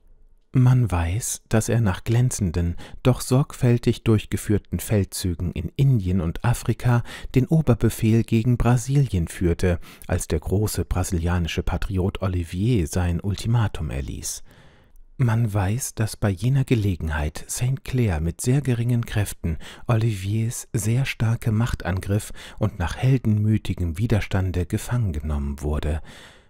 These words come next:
Und man weiß, dass nach seiner Gefangennahme zum Entsetzen der gebildeten Welt Saint Clair am nächsten Baume aufgeknüpft wurde. Man fand ihn nach dem Rückzuge der Brasilianer dort hängend,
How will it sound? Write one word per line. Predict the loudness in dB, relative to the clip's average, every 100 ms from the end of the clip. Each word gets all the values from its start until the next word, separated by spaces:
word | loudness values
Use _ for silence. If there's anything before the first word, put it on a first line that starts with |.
| -20 _
Und | 2 2 4
man | 4 4 2
weiß, | 2 2 -2 -8 -4
dass | -4 -2
nach | -4 -4
seiner | -2 -4 -4
Gefangennahme | -6 -2 0 2 0 -2 0 0 0
zum | -2 0
Entsetzen | 0 0 -2 -2 -4 -2 0
der | -2
gebildeten | -4 0 2 2 -2 -2 0
Welt | 2 2 0 -8 -12
Saint | -4 0 0 -2
Clair | -4 -2 0 -2
am | -4 0
nächsten | -2 -2 -2 0
Baume | 2 2 0 -4 -2
aufgeknüpft | -4 -4 -8 -6 -4 -6 -10 -6
wurde. | -4 -4 -4 -8 -12 -20 -20 _ _ _ -6
Man | -2 -2
fand | 0 -2 -2
ihn | -6 -4
nach | -2 -2
dem | -4 -4
Rückzuge | -4 -6 -6 -4 -4
der | -2
Brasilianer | 0 -2 -2 -2 0 0 0
dort | -2 -2 -2
hängend, | -2 0 0